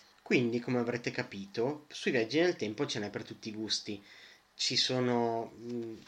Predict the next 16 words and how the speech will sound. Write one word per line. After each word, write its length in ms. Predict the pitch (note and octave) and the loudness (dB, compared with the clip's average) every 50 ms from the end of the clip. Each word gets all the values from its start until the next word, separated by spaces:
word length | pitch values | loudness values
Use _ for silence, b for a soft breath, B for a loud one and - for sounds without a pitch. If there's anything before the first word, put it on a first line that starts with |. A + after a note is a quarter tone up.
| - - - | -16 -8 -2
truffatori 680 | - C#3+ C3+ - - C#3 C3 - D3+ D3 D3 C#3+ C#3 | 0 0 2 4 4 6 10 12 12 12 12 12 10
che 140 | B2+ C#3 B2+ | 8 6 6
cercano 440 | - D3 D3 B2+ B2 D#3 C#3 C3+ C3 | 8 8 6 6 6 2 2 2 2
di, 680 | C3 C3 C3 B2+ B2 A#2+ A#2+ A#2 A#2 B2 B2 A#2 A#2 | 0 0 0 0 2 2 2 0 0 -2 -2 -4 -4
di 240 | A2+ A#2+ A#2 A#2 - | -6 -6 -6 -6 -6
cambiare 400 | - - B2+ B2 B2 A#2+ A#2 A#2 | -2 0 2 4 4 4 4 4
la 120 | A#2 A#2 A2+ | 4 2 2
storia 340 | - - - B2 A#2 A#2 A2 | 0 2 2 2 4 4 2
a 20 | |
loro 200 | A2 A2+ A2+ A#2+ | 2 2 0 0
vantaggio, 800 | C3 D#3 E3 E3+ E3+ F#3+ F3+ E3+ D#3+ D3 C3+ C#3+ E3+ F3 F3 F3 B B B B | 2 2 2 4 6 6 8 8 6 4 4 4 4 4 4 2 B B B B
c'è 240 | - - B2 A#2 | 4 4 4 4
chi 120 | - - A#2 | 4 0 -2
cerca 320 | - - A#2+ A2 - - | 0 2 2 2 2 0
di 100 | A2 A2 | -2 0
proteggerla, 960 | - D3 D3+ D#3 - G3 E3+ D#3 D3+ C#3 D3+ E3+ E3+ E3+ E3 E3+ E3+ E3+ - | 0 0 0 2 4 6 4 4 4 4 4 4 4 6 6 6 6 4 2